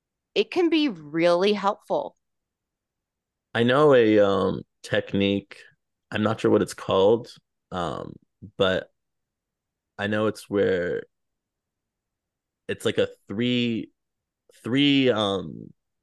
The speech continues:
Speaker 2: there's three things you're supposed to think of, like, or, or if you're feeling really anxious, so it's like, think of three things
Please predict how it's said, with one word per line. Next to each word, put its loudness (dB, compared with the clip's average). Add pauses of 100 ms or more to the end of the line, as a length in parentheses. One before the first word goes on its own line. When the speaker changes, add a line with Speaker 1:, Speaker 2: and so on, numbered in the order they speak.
(360)
Speaker 2:
there's -8
three -4
things -4
you're -4
supposed -4
to 0
think -6
of, -6
like, -4
or, 0
or -4 (540)
if -4
you're 0
feeling 2
really 4
anxious, -4 (120)
so 0 (1300)
it's -6
like, 2 (100)
think -4
of 0
three -2
things -4